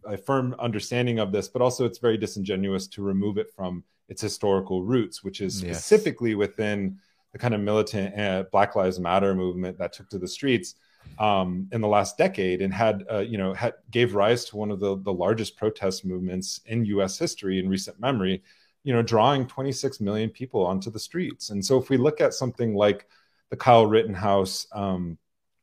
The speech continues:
Speaker 1: uh, trial, um, and the, the shooting of Jacob Blake in Kenosha, um, Wisconsin, you know, the, the outcome of that was, like, a very interesting, you know, uh,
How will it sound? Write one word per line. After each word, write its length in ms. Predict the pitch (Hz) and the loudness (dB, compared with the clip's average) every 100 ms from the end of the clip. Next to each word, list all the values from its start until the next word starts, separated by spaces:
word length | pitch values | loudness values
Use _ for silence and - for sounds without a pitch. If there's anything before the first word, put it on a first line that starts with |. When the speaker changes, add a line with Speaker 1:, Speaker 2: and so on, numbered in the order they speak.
| - - | -10 0
Speaker 1:
uh, 240 | 98 90 | 2 2
trial, 680 | - 123 113 117 107 98 - - _ _ - | 4 10 10 10 8 4 -2 -20 _ _ -2
um, 580 | 110 101 95 95 95 95 | 2 4 4 2 0 -2
and 500 | 110 107 101 98 95 - _ - | 0 2 2 0 -2 -10 _ -12
the, 400 | 110 107 104 104 | -2 0 0 -2
the 120 | 104 | -4
shooting 300 | 92 143 131 | 0 2 4
of 100 | 113 | 2
Jacob 300 | 98 107 101 | 0 -2 0
Blake 280 | 110 143 139 | 2 4 4
in 120 | 117 | 0
Kenosha, 760 | 104 107 104 101 110 98 95 - | -4 -2 -2 0 2 2 2 0
um, 420 | 98 92 87 98 - | -2 -2 -2 -8 -10
Wisconsin, 840 | 113 101 - 139 151 - 104 95 - _ _ _ | -8 -6 0 0 0 -2 -2 -4 -10 _ _ _
you 80 | - | -2
know, 120 | 135 | 0
the, 320 | 123 123 120 - | 4 4 4 0
the 120 | 131 131 | -4 0
outcome 320 | 175 175 165 | 0 2 2
of 100 | 131 | 4
that 160 | 127 | 2
was, 180 | 110 104 | 2 -2
like, 160 | 110 107 | -2 -2
a 60 | |
very 420 | 95 110 127 135 131 | 0 2 4 4 0
interesting, 880 | 113 113 127 - 120 113 107 104 - | -4 -6 -6 -4 -4 -4 -4 -6 -10
you 80 | 101 | -8
know, 380 | 104 98 98 95 | -4 -2 -2 -4
uh, 320 | 90 90 | -8 -6